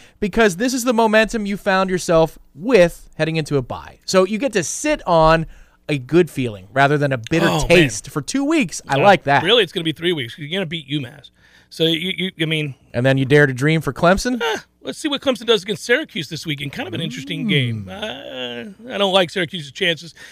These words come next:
Speaker 2: It may be a bad matchup for 'em, but, but let's just see how interested are they in playing. Everybody, I mean,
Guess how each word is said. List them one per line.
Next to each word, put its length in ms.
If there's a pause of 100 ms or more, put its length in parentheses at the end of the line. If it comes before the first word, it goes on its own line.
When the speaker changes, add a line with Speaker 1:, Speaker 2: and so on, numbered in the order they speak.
(140)
Speaker 2:
It 220
may 120
be 100
a 60
bad 280
matchup 340
for 180
'em, 80
but, 280
but 280 (300)
let's 160
just 260
see 280 (340)
how 300
interested 440
are 100
they 180
in 100
playing. 260 (260)
Everybody, 920 (500)
I 160
mean, 220